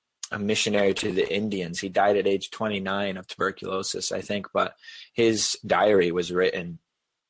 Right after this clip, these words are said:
and, uh, he wrote his diary, and then it was published by Jonathan Edwards. And it's this phenomenal, um, it influenced global missions probably more than any other book,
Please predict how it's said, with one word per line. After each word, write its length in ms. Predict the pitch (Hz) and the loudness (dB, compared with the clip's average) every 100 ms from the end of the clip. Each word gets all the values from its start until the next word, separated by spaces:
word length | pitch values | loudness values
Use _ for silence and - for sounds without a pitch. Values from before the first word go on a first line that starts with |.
| _ _ | _ _
and, 360 | - 92 92 90 | -8 -6 -4 -2
uh, 100 | 85 | -2
he 160 | 87 123 | 0 4
wrote 200 | 117 107 | 4 4
his 100 | 90 | 4
diary, 420 | 104 104 98 92 | 6 6 6 4
and 160 | 92 | 0
then 100 | 92 | -2
it 80 | 98 | -4
was 120 | - | -6
published 480 | - - 104 95 - | -6 -2 0 0 -4
by 100 | 87 | -8
Jonathan 480 | 92 98 98 92 95 | -6 -4 -6 -8 -8
Edwards. 500 | 98 104 95 82 - | -6 -4 -4 -4 -8
And 200 | 71 90 - - - - _ - | -12 -14 -18 -20 -20 -20 _ -6
it's 180 | 87 | 0
this 160 | - 95 | 2 0
phenomenal, 720 | - 107 101 107 104 95 90 - | 0 0 2 2 4 2 2 0
um, 320 | 90 85 90 | 2 2 2
it 100 | 95 | 0
influenced 600 | 113 - 110 98 - - - - | 0 0 0 2 -2 -4 -10 -12
global 340 | 107 107 101 95 | 2 4 6 2
missions 640 | 104 107 - 92 90 85 | 0 -2 -2 -4 -6 -10
probably 260 | - 95 95 | -4 -2 -2
more 160 | 101 | -2
than 140 | 95 92 | -2 -2
any 180 | 98 98 | -2 -2
other 240 | 90 90 | -4 -8
book, 400 | 87 98 76 | -4 -4 -4